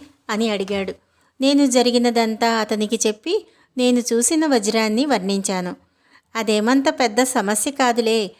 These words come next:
ఈ రోజుకు చేసేదేమీ లేదు. రేపు ఉదయం నువ్వు చూసిన వజ్రం లాంటివి పది తీసుకుపోయి ఇద్దువుగానిలే,"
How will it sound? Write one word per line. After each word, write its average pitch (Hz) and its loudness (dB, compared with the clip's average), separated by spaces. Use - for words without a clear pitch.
ఈ 226 0
రోజుకు 214 0
చేసేదేమీ 233 2
లేదు. 214 2
రేపు 247 0
ఉదయం 269 2
నువ్వు 233 2
చూసిన 302 2
వజ్రం 254 2
లాంటివి 233 0
పది 220 0
తీసుకుపోయి 233 0
ఇద్దువుగానిలే," 233 2